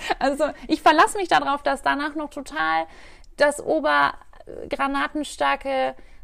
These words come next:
Haifischgerät, äh, hier angeflösselt kommt und da passiert auf einmal nichts mehr. Und dann hänge ich ja da und denk mir, "Ja, scheiße, das waren wohl mehr als <laughs> siebenunddreißig Prozent.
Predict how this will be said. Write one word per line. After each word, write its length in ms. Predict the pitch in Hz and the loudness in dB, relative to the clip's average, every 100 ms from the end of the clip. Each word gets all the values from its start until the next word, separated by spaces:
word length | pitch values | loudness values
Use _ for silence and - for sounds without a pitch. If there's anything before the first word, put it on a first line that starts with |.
| - | 0
Haifischgerät, 920 | 269 320 311 262 - 254 247 254 - | 0 2 -2 -2 -2 0 4 4 4
äh, 200 | - 151 254 | -6 -8 -2
hier 220 | 262 240 - | 0 -2 -2
angeflösselt 960 | 302 311 277 240 - 233 226 233 220 | -2 -2 -4 -6 -2 0 2 0 -2
kommt 480 | - 202 202 311 359 - | 0 2 2 -2 -8 -8
und 340 | 254 262 262 - - | -6 -6 -8 -12 -4
da 140 | 262 | -4
passiert 360 | 254 269 - 440 | -2 -6 -2 -2
auf 100 | - | -2
einmal 180 | 214 226 | -2 -2
nichts 160 | 220 - | -4 -6
mehr. 60 | |
Und 80 | 226 | -4
dann 100 | 226 | -4
hänge 380 | 233 381 466 302 | -2 -4 -4 -6
ich 100 | - | -2
ja 200 | 220 202 | 0 2
da 300 | 190 196 262 | 0 2 0
und 180 | 262 262 | 0 -2
denk 160 | 277 | -2
mir, 160 | 277 269 - - - | -2 -4 -8 -20 -4
"Ja, 180 | 220 214 | -2 0
scheiße, 440 | - 302 320 254 | -4 -4 -2 0
das 200 | 196 202 | -2 0
waren 180 | 240 254 | 0 0
wohl 120 | 294 | -2
mehr 220 | 311 285 | -2 0
als 180 | 180 175 | -2 -2
<laughs> 20 | |
siebenunddreißig 720 | 208 269 277 285 262 - 277 | 2 4 6 8 6 4 -6
Prozent. 720 | - 285 - 330 254 247 330 | 0 0 2 4 4 4 -2